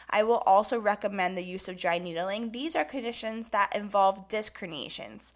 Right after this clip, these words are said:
bulging discs, or inflammation of a joint within the spine at a particular spine level. When a conservative treatment plan consisting of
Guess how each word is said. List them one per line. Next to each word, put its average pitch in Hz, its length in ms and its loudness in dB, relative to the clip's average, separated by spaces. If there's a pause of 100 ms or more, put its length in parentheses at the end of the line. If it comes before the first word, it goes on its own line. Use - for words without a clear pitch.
(500)
bulging 214 500 -2
discs, - 580 -4
or 196 200 6
inflammation 240 760 -4
of 196 180 -2
a 190 60 -2
joint 190 360 -4
within 254 520 -4
the 262 80 -4
spine 196 480 0
at 190 180 4
a 196 80 -2
particular 208 800 -4
spine 185 500 -4
level. 170 400 -2 (560)
When 220 180 2
a 214 40 2
conservative 269 640 0
treatment 240 460 -6
plan 190 320 -6
consisting 208 540 -4
of 190 280 6